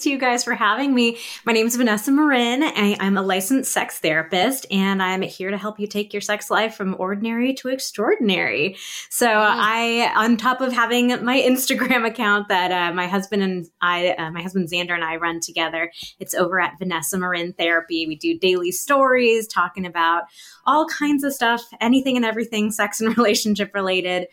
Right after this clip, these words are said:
Speaker 1: And then we also have a whole suite of online courses. So we know that sex is a really sensitive issue for so many people.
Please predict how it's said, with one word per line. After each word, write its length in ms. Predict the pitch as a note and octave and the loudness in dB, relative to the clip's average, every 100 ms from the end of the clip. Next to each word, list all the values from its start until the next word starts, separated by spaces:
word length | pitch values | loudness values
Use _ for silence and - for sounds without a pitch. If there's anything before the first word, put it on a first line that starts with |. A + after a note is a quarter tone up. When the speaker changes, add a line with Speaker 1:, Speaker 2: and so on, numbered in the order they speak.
| - - _ - | -16 -20 _ -2
Speaker 1:
And 300 | G#3+ G#3 G#3 | 2 2 2
then 220 | A3 A3+ | 0 0
we 180 | A#3+ B3 | 0 2
also 520 | A#3+ C4+ - D4 C#4+ | 2 0 0 0 0
have 260 | C#4 B3+ B3 | 0 -2 -4
a 20 | |
whole 220 | A#3+ B3+ | -4 -4
suite 320 | - A#3+ B3 | -4 -2 -2
of 80 | G#3 | 0
online 460 | G3+ G#3 A3 A3 A3 | 0 0 0 -4 -6
courses. 720 | G#3+ A3 C4+ - D#3 A#2 E3 | -6 -4 -4 -4 -4 -4 -2
So 180 | F#3 E3 | 0 0
we 140 | F3 | 2
know 180 | F#3 F#3+ | 0 0
that 140 | F#3 - | -2 -4
sex 300 | F3+ F3 F3 | -6 -6 -8
is 100 | E3+ | -8
a 60 | |
really 160 | E3 E3 | -8 -8
sensitive 440 | E3 E3 D3+ D#3+ - | -8 -14 -10 -6 -2
issue 380 | A#3+ - B3+ B3 | -2 0 -2 -2
for 160 | A3+ | -6
so 160 | - G#3 | -6 -2
many 200 | G3+ G3+ | -2 -2
people. 480 | - G#3+ G#3+ G#3 | -6 -10 -2 0